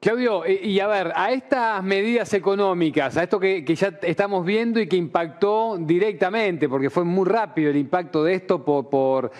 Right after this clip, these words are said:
la velocidad con la que se hizo y también por las medidas que se tomaron, a un mes de que asumió la gestión de Javier Milei. Eh, ¿cómo lo,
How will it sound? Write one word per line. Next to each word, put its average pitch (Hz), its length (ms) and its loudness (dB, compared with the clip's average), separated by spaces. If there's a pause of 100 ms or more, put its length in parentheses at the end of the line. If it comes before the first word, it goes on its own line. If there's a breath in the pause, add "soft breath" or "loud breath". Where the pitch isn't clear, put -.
(140 loud breath)
la 147 200 2
velocidad 156 640 0
con 175 140 0
la 165 120 0
que 143 120 -2
se 156 160 0
hizo 202 480 0
y 165 60 2
también 156 320 -2
por 160 100 2
las 147 120 0
medidas 170 280 2
que 160 80 -2
se 165 120 -2
tomaron, 240 500 0 (380 loud breath)
a 170 180 0
un 226 280 0
mes 202 460 -2 (340 loud breath)
de 147 220 0
que 156 240 2
asumió 156 320 -2
la 185 120 0
gestión 180 300 -2
de 180 100 0
Javier 170 360 0
Milei. 160 560 0 (280 loud breath)
Eh, 165 280 0
¿cómo 262 260 0
lo, 156 840 2